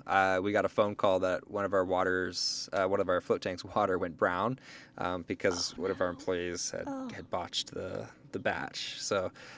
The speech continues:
Speaker 1: um, had added some stuff to it that, that made it brown. So that, that was
Speaker 2: Oh.
Speaker 1: frustrating. And, uh, uh, at this point, we don't have that concern anymore. We just know everything's gonna be fine. I'm, I'm glad that you're there. That's cool.
Speaker 2: Yeah.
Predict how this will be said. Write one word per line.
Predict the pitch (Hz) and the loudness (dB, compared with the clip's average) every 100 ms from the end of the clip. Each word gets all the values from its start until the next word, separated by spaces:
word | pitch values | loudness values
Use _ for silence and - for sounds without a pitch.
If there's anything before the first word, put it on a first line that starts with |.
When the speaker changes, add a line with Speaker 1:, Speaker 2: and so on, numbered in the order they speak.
| - - | -18 -6
Speaker 1:
um, | - 80 | -4 -2
had | 87 | 0
added | - 95 92 | 4 6 4
some | - 87 | 2 -2
stuff | - - - | -4 -6 -4
to | - 95 | -2 0
it | - | -2
that, | 67 71 - | -4 -6 -8
that | - 78 | -8 -6
made | 90 | -8
it | 87 | -6
brown. | 104 87 76 78 | -6 -6 -6 -2
So | - 95 92 - - - - | 2 2 0 -10 -18 -20 0
that, | 107 104 - | 2 2 0
that | - 113 | 0 2
was | 123 | 2
Speaker 2:
Oh. | - | 6
Speaker 1:
frustrating. | 127 110 - 135 135 139 120 | 6 6 8 8 8 4 0
And, | 98 101 98 | -4 -6 -6
uh, | 98 95 95 98 - - - - - - - - - | -4 -6 -6 -8 -12 -20 -20 -14 -12 -12 -18 -14 -2
uh, | 104 | 0
at | - 120 | 2 2
this | 151 | 4
point, | 143 127 | 6 6
we | 117 123 | 6 4
don't | 143 | 4
have | - 131 | 0 0
that | 139 123 | 2 2
concern | 151 139 180 117 | 0 0 0 0
anymore. | 87 90 95 | -2 -4 -4
We | 101 | -6
just | 98 - | -6 -4
know | 110 | -2
everything's | 107 104 107 107 | -2 -2 -6 -4
gonna | 113 107 | -2 -2
be | 107 | -6
fine. | - 113 92 | -6 -6 -8
I'm, | 98 - | -10 -10
I'm | 107 | 2
glad | 113 104 | 4 4
that | 107 | 2
you're | 110 | 0
there. | 101 104 98 101 - - | 0 2 0 -2 -6 -12
That's | 123 | -12
cool. | - 113 107 - - - - - - - - - - 233 | -6 -2 -2 -6 -16 -20 -20 -20 -20 -20 -20 -20 -20 -14
Speaker 2:
Yeah. | 240 233 | -12 -12